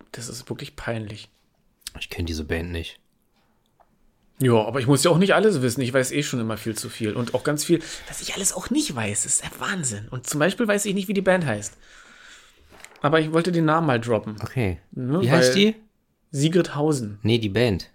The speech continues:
Speaker 2: Quantal?
Speaker 1: Quantal.
Speaker 2: Okay.
Speaker 1: Ja.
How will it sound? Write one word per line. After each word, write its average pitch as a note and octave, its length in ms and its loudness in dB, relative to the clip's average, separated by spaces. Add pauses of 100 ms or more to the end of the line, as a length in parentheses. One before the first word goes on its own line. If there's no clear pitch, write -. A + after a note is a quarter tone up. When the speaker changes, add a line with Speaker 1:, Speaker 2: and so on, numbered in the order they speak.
(200)
Speaker 2:
Quantal? A#2+ 680 -2
Speaker 1:
Quantal. B2+ 580 -8 (1300)
Speaker 2:
Okay. E2+ 240 -8 (2250)
Speaker 1:
Ja. - 280 0